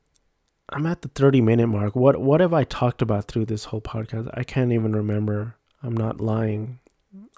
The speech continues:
I guess I'm pretty tired. Um, anyway, so the movie is, uh, like I said, pretty slow to me, but I did like that final shootout.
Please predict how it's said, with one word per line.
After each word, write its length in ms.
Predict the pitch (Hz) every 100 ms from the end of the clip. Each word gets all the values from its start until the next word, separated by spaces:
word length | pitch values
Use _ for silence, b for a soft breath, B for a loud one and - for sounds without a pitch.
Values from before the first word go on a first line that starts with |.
| _ _ _
I 100 | -
guess 220 | 123 135
I'm 100 | 120
pretty 240 | 104 113 110
tired. 520 | - 113 107 104 110 _ b b b b b b b b b b b b b _ -
Um, 500 | 127 113 113 110 117 b b b b b b b b b b b _ _ _
anyway, 380 | 156 139 120 117
so 200 | 113 147
the 80 | 135
movie 420 | 143 160 180 180 -
is, 280 | 143 - - - - _ _ _ _ _ _ _ -
uh, 100 | 135
like 260 | 127 131
I 80 | 139
said, 300 | 123 123 113
pretty 300 | - 160 160
slow 380 | 147 - 123 120
to 180 | - 120
me, 400 | 110 107 107 123 _ _ _ _ _ _ _ _ _ _ -
but 220 | - 127 120
I 100 | 117
did 240 | 123 120
like 220 | 117 113
that 160 | 113 107
final 340 | - 110 107
shootout. 540 | 101 - 113 - -